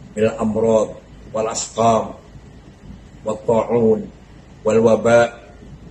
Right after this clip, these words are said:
wal corona wal mihamil fitan. Wa yahud bi aidikum lima fi sa'f wal khair.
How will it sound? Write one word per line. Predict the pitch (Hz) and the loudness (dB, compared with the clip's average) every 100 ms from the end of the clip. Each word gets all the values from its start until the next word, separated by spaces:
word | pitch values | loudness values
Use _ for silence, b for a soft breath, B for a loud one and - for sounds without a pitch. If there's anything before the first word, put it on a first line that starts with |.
| - | -10
wal | 113 113 - | -4 -4 0
corona | 123 120 120 120 107 - - - - - - | 2 4 2 0 -2 -8 -20 -20 -20 -20 -4
wal | 113 | -2
mihamil | 120 - 120 110 | -2 -4 -4 -2
fitan. | 160 135 110 - - - - - - | 0 0 -2 -8 -18 -20 -20 -20 -14
Wa | 107 | -10
yahud | - 104 | -8 -6
bi | 110 | -4
aidikum | 107 113 131 - 110 98 - - - 107 | -4 0 -2 0 -4 -4 -16 -20 -16 -6
lima | 113 | -4
fi | 104 113 | -2 -4
sa'f | 104 113 101 | -4 -8 -8
wal | - 98 | -10 -8
khair. | - 107 | -6 -6